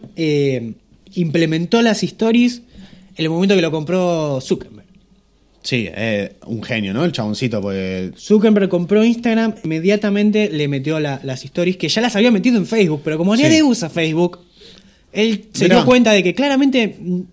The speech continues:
Speaker 1: mi,
Speaker 2: Facebook
Speaker 1: mi red so-,
Speaker 2: murió.
Speaker 1: mi red, mi red social
Speaker 2: Origin.
Speaker 1: mi, mi O G red
Speaker 2: Claro.
Speaker 1: social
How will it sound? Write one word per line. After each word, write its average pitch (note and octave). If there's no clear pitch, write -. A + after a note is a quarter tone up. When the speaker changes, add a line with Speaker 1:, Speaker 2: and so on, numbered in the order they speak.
Speaker 1:
mi, E3
Speaker 2:
Facebook F3+
Speaker 1:
mi G3
red B3
so-, E3+
Speaker 2:
murió. F#3+
Speaker 1:
mi G3+
red, A#3
mi G3
red A3
social G#3+
Speaker 2:
Origin. C#3+
Speaker 1:
mi, F3+
mi F#3
O A3+
G A#3+
red F#3+
Speaker 2:
Claro. C#3
Speaker 1:
social G#3+